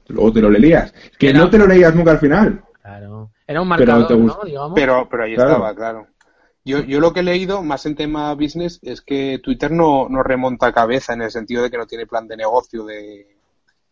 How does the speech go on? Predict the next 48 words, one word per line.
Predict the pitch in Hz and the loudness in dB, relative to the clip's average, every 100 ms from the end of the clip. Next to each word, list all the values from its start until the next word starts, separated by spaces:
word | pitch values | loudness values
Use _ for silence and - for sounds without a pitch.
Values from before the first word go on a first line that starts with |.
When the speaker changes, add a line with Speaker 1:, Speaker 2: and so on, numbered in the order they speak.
| _ _ - | _ _ -10
Speaker 3:
de, | 110 | -6
Speaker 2:
Bueno. | 104 117 101 | -4 -6 -6
Speaker 3:
pues | 104 - | -10 -4
que | 123 | -2
no, | 127 - | 0 0
la, | 120 113 | -2 -2
los | 120 110 | -4 -6
Twitter | - 131 127 135 | -6 -4 0 4
ads | 151 147 147 | 4 2 -2
y | |
estas | 135 131 | -6 -6
cosas | 143 147 | -6 -6
no | 139 | -6
funcionan | 120 127 131 139 | -6 -12 -8 -4
Speaker 2:
No, | 151 | -2
Speaker 3:
ni | 143 | -2
Speaker 2:
no. | |
Speaker 3:
para | 123 113 | -4 -4
atrás. | 135 127 - - _ _ _ | -4 -4 -6 -20 _ _ _
Speaker 2:
Yo | 135 135 | -12 -10
sí | 147 | -8
que | 156 | -6
le | 151 | -4
he | |
estado | 143 143 135 | -6 -6 -8
dando | 131 131 | -8 -10
caña | 131 131 127 | -8 -8 -10
un | |
poquito | 131 127 123 151 147 | -10 -12 -10 -8 -6
y | 127 117 113 110 | -6 -8 -10 -12
aparte | 110 117 120 | -12 -12 -10
de, | 135 131 123 120 117 | -8 -8 -8 -10 -12
de | 117 123 | -14 -14
no | 120 | -12
ser | 117 127 | -12 -10
muy | 131 131 | -8 -8
rentables, | 123 120 120 127 147 180 _ _ _ _ _ _ _ | -10 -10 -10 -10 -12 -16 _ _ _ _ _ _ _
eh, | - 113 110 110 110 | -16 -12 -10 -8 -8
no | 120 | -8
están | 113 - 117 117 | -10 -12 -12 -10
nada | 117 113 | -8 -8
bien, | 113 113 107 | -8 -10 -14
no | 123 | -16
están | 113 135 | -12 -8
muy | 135 127 | -6 -6
optimizados, | 117 - 113 110 113 107 | -8 -10 -12 -10 -10 -10
la | 107 | -12
verdad. | 107 113 | -12 -12